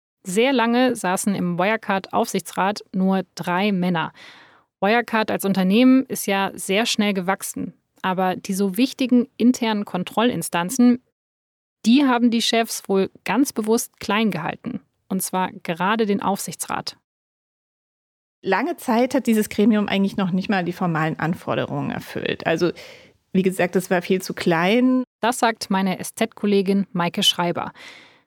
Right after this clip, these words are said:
Speaker 1: Sie ist Wirtschaftsjournalistin und leitet das S-Z-Büro in Frankfurt. Maike hat lange zu Wirecard recherchiert, so wie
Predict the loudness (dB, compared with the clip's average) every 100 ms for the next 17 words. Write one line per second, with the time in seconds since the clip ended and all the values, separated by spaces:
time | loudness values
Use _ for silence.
0 | -2 0 2 2 2 2 0 -2 -2 0
1 | -2 0 2 2 0 2 4 4 0 -2
2 | -4 -6 -6 -8 -6 -4 -4 -6 -2 -2
3 | -2 -4 -6 -4 -4 -4 -6 -6 -8 -16
4 | _ _ _ -2 0 2 2 2 0 -2
5 | -2 2 2 2 -2 0 0 0 -4 -4
6 | -6 -4 -2 0 -2 -2 -8 -8 -6 -2
7 | -4